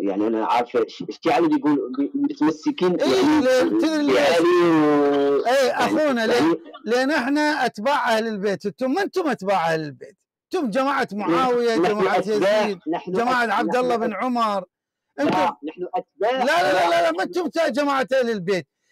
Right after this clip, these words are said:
Speaker 2: إذا
Speaker 1: نحن
Speaker 2: تحب أهل
Speaker 1: أتباع
Speaker 2: البيت،
Speaker 1: النبي.
Speaker 2: إذا
Speaker 1: نحن
Speaker 2: تحب،
Speaker 1: أتباع النبي صلى الله
Speaker 2: لا،
Speaker 1: عليه
Speaker 2: لا، لا، لا،
Speaker 1: وسلم.
Speaker 2: ما أنت، آه، أنت من أتباع النبي. زين.
Speaker 1: صلى الله عليه
Speaker 2: اللي
Speaker 1: وسلم.
Speaker 2: يؤذي النبي تحبه؟
Speaker 1: ها؟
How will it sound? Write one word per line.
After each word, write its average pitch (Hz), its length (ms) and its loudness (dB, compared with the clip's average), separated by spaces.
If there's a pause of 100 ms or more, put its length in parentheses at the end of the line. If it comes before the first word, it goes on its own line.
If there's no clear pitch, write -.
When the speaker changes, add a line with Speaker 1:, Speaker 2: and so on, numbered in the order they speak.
(180)
Speaker 2:
إذا 277 100 2
Speaker 1:
نحن 294 160 2
Speaker 2:
تحب 196 260 0
أهل 330 240 2
Speaker 1:
أتباع - 60 2
Speaker 2:
البيت، 277 240 2
Speaker 1:
النبي. 262 440 0 (300)
Speaker 2:
إذا 226 120 2
Speaker 1:
نحن 269 120 0
Speaker 2:
تحب، 233 240 -2
Speaker 1:
أتباع 190 480 -2 (100)
النبي 196 460 -4
صلى 196 100 -4
الله 202 40 -2
Speaker 2:
لا، 294 140 2
Speaker 1:
عليه 349 160 2
Speaker 2:
لا، - 20 2
لا، 359 120 2
لا، 349 40 2
Speaker 1:
وسلم. 339 120 2
Speaker 2:
ما 339 80 0
أنت، 269 280 -2 (180)
آه، 240 480 2 (320)
أنت 294 200 -2
من 285 280 2
أتباع 269 500 0
النبي. 220 500 -2 (380)
زين. 190 300 0
Speaker 1:
صلى 175 200 -2
الله 170 140 0
عليه 156 240 2
Speaker 2:
اللي 277 160 2
Speaker 1:
وسلم. 311 260 0
Speaker 2:
يؤذي 269 160 0
النبي 247 380 0
تحبه؟ 285 560 -2 (1400)
Speaker 1:
ها؟ - 200 -6